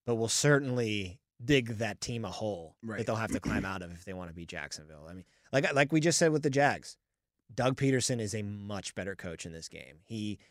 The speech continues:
Speaker 1: has the playoff experience under his belt, and I have a feeling both of the s-, the guys on the, in those locker rooms buy into their head coach,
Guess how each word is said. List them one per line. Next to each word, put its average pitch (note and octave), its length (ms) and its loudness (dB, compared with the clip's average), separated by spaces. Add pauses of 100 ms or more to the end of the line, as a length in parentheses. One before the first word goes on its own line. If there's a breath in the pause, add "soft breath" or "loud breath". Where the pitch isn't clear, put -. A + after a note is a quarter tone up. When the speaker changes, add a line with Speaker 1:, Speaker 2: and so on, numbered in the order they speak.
(140 soft breath)
Speaker 1:
has G#2 240 -6
the G2 80 -8
playoff G#2 340 -2
experience A#2+ 500 -4
under B2+ 200 0
his B2 120 0
belt, C#3 320 2 (640)
and G#2+ 480 -2 (440)
I D3+ 200 8
have D#3+ 180 4
a C3+ 60 0
feeling C3+ 420 2
both A#2+ 360 0
of C#3 100 4
the C3+ 100 2
s-, - 220 -2 (100)
the A#2 300 -2
guys B2+ 380 2
on A2+ 180 -2
the, G#2+ 260 -4
in B2+ 120 0
those A#2 200 0
locker A#2+ 260 2
rooms B2 180 0
buy A2+ 240 2
into B2 220 0
their C3+ 140 4
head C3+ 140 0
coach, C#3+ 400 2